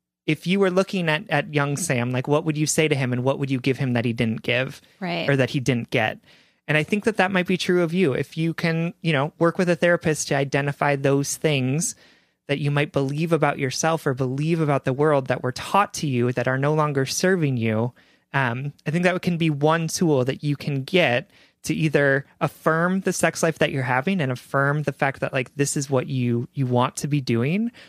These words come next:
Speaker 1: or to begin to identify ways that you can move towards your goals by unlearning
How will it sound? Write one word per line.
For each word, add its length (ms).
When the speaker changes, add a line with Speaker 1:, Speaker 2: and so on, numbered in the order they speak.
Speaker 1:
or 240
to 140
begin 300
to 560
identify 600
ways 320
that 140
you 140
can 200
move 220
towards 320
your 120
goals 380
by 260
unlearning 640